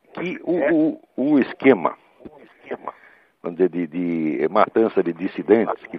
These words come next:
sempre foi um costume da K G B ao longo das décadas, parece que foi restaurado agora pelo Putin. Né? Ao mesmo tempo em que morria este, este espião, lá em Londres,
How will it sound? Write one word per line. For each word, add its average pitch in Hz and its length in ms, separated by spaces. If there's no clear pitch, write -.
sempre 113 200
foi 117 100
um 101 80
costume 101 500
da 85 120
K 104 180
G 90 140
B 87 160
ao 80 120
longo 80 180
das 78 180
décadas, 113 300
parece 120 320
que 139 80
foi 127 160
restaurado 98 520
agora 98 240
pelo 110 220
Putin. 107 360
Né? 85 140
Ao 120 140
mesmo 185 320
tempo 113 520
em 117 180
que 95 320
morria 107 600
este, 80 760
este 90 260
espião, 113 460
lá 90 120
em 78 40
Londres, 107 320